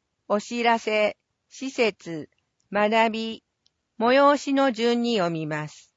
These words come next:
申し込み時には次の四つを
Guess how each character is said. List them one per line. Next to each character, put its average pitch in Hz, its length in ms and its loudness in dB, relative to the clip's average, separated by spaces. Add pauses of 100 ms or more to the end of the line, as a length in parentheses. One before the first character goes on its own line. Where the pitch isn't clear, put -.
(1300)
申 302 280 4
し 311 100 -10
込 302 180 2
み 302 160 0
時 247 140 -4
に 185 140 0
は 160 240 0 (120)
次 240 280 -4
の 285 160 0
四 190 260 2
つ 240 200 -2
を - 180 2